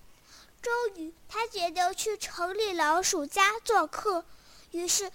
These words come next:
他背起行囊出发了。乡下老鼠有生以来第一次到城市，一下子就被城市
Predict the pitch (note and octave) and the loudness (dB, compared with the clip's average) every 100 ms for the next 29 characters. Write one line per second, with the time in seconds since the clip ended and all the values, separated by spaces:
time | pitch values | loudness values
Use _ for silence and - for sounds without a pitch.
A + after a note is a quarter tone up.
0 | - G4+ F#4 F#4 A4+ B4 A#4+ G4+ D#4+ D#4+ | -6 -2 -2 -2 -2 -2 -2 -4 -4 -4
1 | - F4 F#4 D4+ D4+ E4+ - - A#4 A4+ | -4 -4 -2 0 0 -4 -6 0 0 2
2 | - A#4+ A#4+ A#4+ D4 - - - - - | 6 10 10 8 4 0 -12 -20 -20 -12
3 | - - G4 G4 G#4 G4 F4+ F#4+ - - | 0 4 6 8 8 10 10 8 6 0
4 | F#4+ F#4+ - - D#4 D4 A#4 A#4 G#4 D4 | -2 -4 -8 -2 0 2 2 2 2 -2
5 | C4 B3 C#4 - A4 A4+ B4+ C5+ - G4+ | -4 -6 -8 -4 0 4 4 4 0 0
6 | F4 D#4+ E4 - C#4 D4 - E4+ - - | 2 2 2 -6 -4 -2 -2 -2 -6 -14
7 | - - D4+ D#4 - G#4+ G#4 - F4+ - | -20 -12 -6 -2 6 8 8 4 -8 -10
8 | - - G#4+ G4 F#4+ F#4+ F4 D#4+ - A4 | -10 -4 0 2 2 0 -2 0 0 0